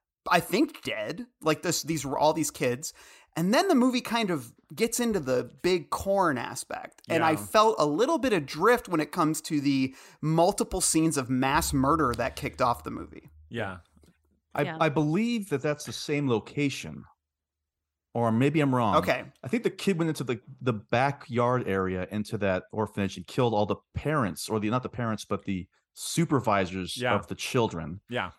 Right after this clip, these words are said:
Speaker 3: And
Speaker 4: Mm-hmm.
Speaker 3: then I, I feel like they were probably filmed at different locations, if we're being honest. And then when the cops showed up through the front entrance, they were pumping in gas that they were planning on just knocking out everybody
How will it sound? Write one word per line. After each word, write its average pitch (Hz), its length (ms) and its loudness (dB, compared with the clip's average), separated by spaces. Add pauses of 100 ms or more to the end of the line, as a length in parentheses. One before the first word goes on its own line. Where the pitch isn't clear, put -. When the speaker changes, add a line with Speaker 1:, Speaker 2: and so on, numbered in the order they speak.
(120)
Speaker 3:
And 139 140 2
Speaker 4:
Mm-hmm. 135 240 4
Speaker 3:
then 127 120 0 (680)
I, 139 160 0
I 151 60 2
feel 139 180 0
like 107 80 0
they 113 60 2
were 107 60 2
probably 104 260 -2
filmed 98 180 -4
at 87 60 -8
different 95 240 -6
locations, 90 440 -4
if - 80 -12
we're 90 60 -8
being 90 220 -6
honest. 87 420 -8 (480)
And 131 120 2
then 135 80 4
when 123 60 4
the 110 80 2
cops - 420 0
showed 113 280 0
up 104 140 -2
through 107 120 -8
the 90 60 -8
front - 440 -2
entrance, 92 720 -4 (440)
they 123 160 2
were 180 80 4
pumping 135 380 0
in 110 140 4
gas 104 420 0
that - 160 -8
they 110 100 -2
were 101 100 0
planning 131 460 -2
on 107 100 0
just 104 240 -8
knocking 104 500 0
out 113 220 0
everybody 87 580 -8